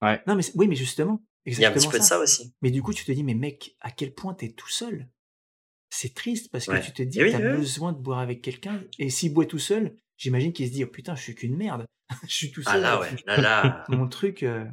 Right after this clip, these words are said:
Speaker 2: Et à un moment donné, bien sûr, ça énerve parce que tu sens que la personne vient te chercher. C'est comme si elle t'agrippait le,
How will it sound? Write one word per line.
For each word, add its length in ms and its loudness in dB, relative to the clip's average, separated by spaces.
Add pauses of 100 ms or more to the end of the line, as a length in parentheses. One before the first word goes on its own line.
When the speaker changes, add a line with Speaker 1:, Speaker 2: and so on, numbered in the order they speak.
(760)
Speaker 2:
Et 200 2
à 60 -2
un 60 4
moment 160 4
donné, 160 2
bien 120 -2
sûr, 200 -6
ça 120 -6
énerve 280 -4
parce 160 -12
que 80 -8
tu 180 -12
sens 240 -4
que 60 -10
la 60 -6
personne 420 -4
vient 200 -6
te 60 -10
chercher. 300 -6
C'est 120 -10
comme 160 -6
si 120 -6
elle 80 -6
t'agrippait 480 -4
le, 240 -2